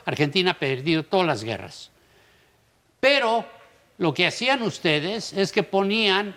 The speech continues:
a los indios y los mataban a todos. Y después ponían a los afroamericanos o afrolatinos en la primera fila, porque en esos años todos iban con el rifle marchando así como bola de idiotas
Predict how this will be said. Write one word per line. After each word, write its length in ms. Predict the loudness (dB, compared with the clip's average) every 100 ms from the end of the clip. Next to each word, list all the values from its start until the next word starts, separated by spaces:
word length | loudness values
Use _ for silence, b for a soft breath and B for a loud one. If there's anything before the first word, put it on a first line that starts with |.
| -8 -2
a 120 | 0
los 260 | 0 0
indios 840 | 0 0 0 -2 -2 -2 -8 -14 -18 _ _
y 80 | -4
los 160 | -2 0
mataban 500 | -2 0 0 0 -4
a 120 | -6
todos. 500 | -8 -8 -14 -20 -20 _ b b b 0
Y 80 |
después 280 | 0 2 0
ponían 540 | 2 0 2 0 0 0
a 100 | 0
los 360 | 2 -2 -4 -12 0
afroamericanos 1600 | 2 2 0 0 0 -4 -4 0 2 0 -2 0 2 2 -2 0
o 100 | 2
afrolatinos 1040 | 2 0 2 0 2 2 2 2 -2 -10 b b 0
en 80 | 2
la 180 | 2
primera 460 | 0 0 2 2 0
fila, 440 | -2 0 2 0 -2
porque 240 | -6 -2
en 80 | 0
esos 340 | 0 -2 -2 0
años 360 | 0 0 -4
todos 280 | 0 0 2
iban 220 | 0 2
con 140 | 2 0
el 80 |
rifle 320 | 0 0 2 2
marchando 480 | 0 0 0 0
así 180 | -4 -4
como 300 | -2 0 0
bola 280 | 2 2 2
de 80 | 0
idiotas 600 | -2 0 -2 -2 -4